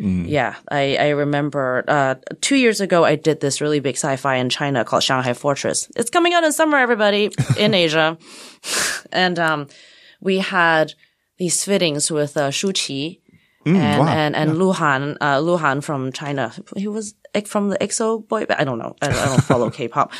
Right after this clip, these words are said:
Speaker 2: Um, what
Speaker 1: One
Speaker 2: a
Speaker 1: of, one of those boys.
Speaker 2: Yeah, one of
Speaker 1: Yeah.
Speaker 2: those boys. What a big deal. You know, like, I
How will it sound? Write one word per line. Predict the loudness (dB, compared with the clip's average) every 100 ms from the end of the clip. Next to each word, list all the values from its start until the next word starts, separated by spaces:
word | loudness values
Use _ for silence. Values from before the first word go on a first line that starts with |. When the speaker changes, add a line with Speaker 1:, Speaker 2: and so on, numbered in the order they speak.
| -14 -14 -16 -10 -4
Speaker 2:
Um, | -2 -2 -6 -12 _ -20 -20 -20 -6
what | 0 2
Speaker 1:
One |
Speaker 2:
a |
Speaker 1:
of, | 2
one | 2 4
of |
those | 4 4
boys. | 2 2 0 -2 0
Speaker 2:
Yeah, | 2
one | 4
of | 4
Speaker 1:
Yeah. |
Speaker 2:
those | 2 2
boys. | 0 0 0
What | 0 0
a |
big | 0 -4
deal. | -6 -8 -6
You | -2 2
know, | 4 4
like, | 2 0 -4
I | 0 2 4 2